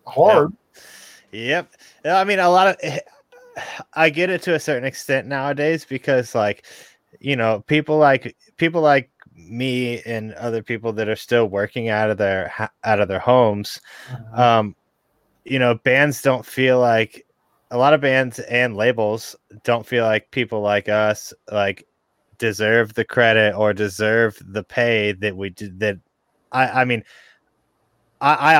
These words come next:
Speaker 2: honestly feel like I deserve more money than what I ask, and, but I ask the amount that I do because of the fact that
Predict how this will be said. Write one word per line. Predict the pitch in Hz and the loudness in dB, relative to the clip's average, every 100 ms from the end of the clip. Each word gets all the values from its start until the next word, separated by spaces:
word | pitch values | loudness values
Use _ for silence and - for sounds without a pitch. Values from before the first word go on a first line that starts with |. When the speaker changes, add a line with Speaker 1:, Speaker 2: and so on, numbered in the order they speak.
| 147 | 4
Speaker 2:
honestly | 143 147 | 2 0
feel | 123 131 127 | -2 2 4
like | 120 110 | 4 2
I | 110 | 0
deserve | 104 104 98 110 110 | -2 -4 -4 -6 -6
more | 104 107 | -4 -4
money | 101 101 107 | -4 -8 -8
than | 98 95 | -8 -8
what | 95 | -6
I | 92 | -6
ask, | 90 92 101 - - _ _ _ | -4 -4 -6 -10 -20 _ _ _
and, | 113 104 98 92 - _ - | -2 0 0 -6 -18 _ 2
but | 123 107 - | 4 2 0
I | 110 107 | 0 4
ask | 104 110 - - | 4 2 -2 -10
the | 110 104 | -4 -4
amount | 101 104 101 | -2 -4 -4
that | 101 | -4
I | 95 | -4
do | 90 - 98 104 110 | -4 -6 -4 -2 -4
because | 98 101 - - 101 98 98 - | -6 -10 -10 -6 -4 -2 -4 -8
of | 90 | -10
the | 92 | -10
fact | - 107 95 87 - | -6 -2 -2 -4 -8
that | 98 92 | -6 -6